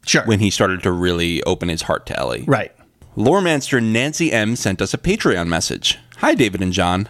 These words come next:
Speaker 2: Hi, Nancy. "The C B C, Canadian Broadcasting Corporation, recently ran a story on its news app about an incident that happened during the filming of The Last of Us in Calgary.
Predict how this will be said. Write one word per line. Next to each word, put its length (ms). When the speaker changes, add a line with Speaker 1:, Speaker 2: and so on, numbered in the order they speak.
Speaker 2:
Hi, 120
Nancy. 440
"The 100
C 260
B 140
C, 380
Canadian 500
Broadcasting 640
Corporation, 600
recently 560
ran 320
a 240
story 600
on 140
its 160
news 320
app 360
about 260
an 100
incident 440
that 100
happened 360
during 200
the 60
filming 320
of 80
The 80
Last 280
of 80
Us 140
in 100
Calgary. 480